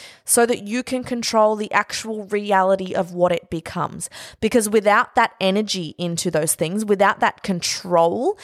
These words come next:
into those things, it's just gonna become chaotic. You're going to get an unplanned result. So as long as you have control and you put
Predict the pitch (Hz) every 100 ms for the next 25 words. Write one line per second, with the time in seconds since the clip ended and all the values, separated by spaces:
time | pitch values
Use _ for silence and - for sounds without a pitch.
0 | - - - 202 196 - 196 175 165 -
1 | - 175 - 220 320 - - - - -
2 | _ _ 233 - 277 269 262 208 185 -
3 | 190 170 - 180 170 160 262 359 - -
4 | - - _ 208 226 226 226 233 - 233
5 | 202 185 - - - - - - _ -
6 | 196 - 185 185 185 - 175 156 156 160
7 | 160 160 147 151 147 - - - - _
8 | _ - 202 190 196 185 185 220 233 208
9 | 202 208 - 220 214 175 160 185 - _
10 | - _ - 196 175 - - 190 196 175
11 | 170 170 _ _ _ - 156 160 156 165
12 | - - -